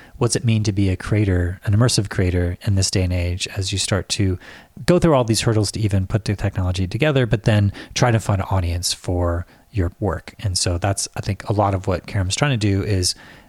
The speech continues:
keep an eye into watching all these different pieces of content and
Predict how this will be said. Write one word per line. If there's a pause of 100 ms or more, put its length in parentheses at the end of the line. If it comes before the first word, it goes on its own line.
(140)
keep
an
eye
into
watching
all
these
different
pieces
of
content
and